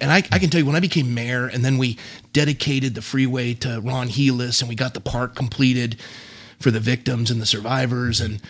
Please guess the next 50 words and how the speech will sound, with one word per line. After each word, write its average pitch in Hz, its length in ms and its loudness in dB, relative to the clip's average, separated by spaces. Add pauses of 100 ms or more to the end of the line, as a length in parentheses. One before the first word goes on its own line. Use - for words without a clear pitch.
(280)
all 135 200 4
those 123 220 6
that - 140 0
suffered 117 400 2
that 110 140 -6
fateful 113 360 -4
night. 110 340 -4 (1000)
Um, 127 400 2
I, 180 100 -2 (760)
I - 200 0
have 269 120 2
to 160 80 4
tell 170 200 4
you, 123 300 2 (280)
being, 202 460 6 (600)
being 208 220 6
the 165 80 8
mayor 139 240 4
of 147 80 4
the 131 60 0
city 131 500 2
and 123 180 -2
working 135 360 2
with 113 180 -6
you, 107 260 -10 (1000)
I, 147 160 -4
I 190 80 4
have 196 180 2
always 175 360 6
considered 135 420 2
you 113 100 0
a 101 40 -4
friend. 98 360 -10 (920)
And 160 140 8
then 190 180 10
when 165 140 6
I - 20 2
had 170 140 4
to 156 60 -2
resign 135 300 4
from 143 160 2
office 127 360 -2
'cause 113 120 -4
we 131 80 4
went 123 180 0
through 123 120 -2
all 127 80 -2
that 117 140 -4
other 117 180 -6
stuff, - 500 -6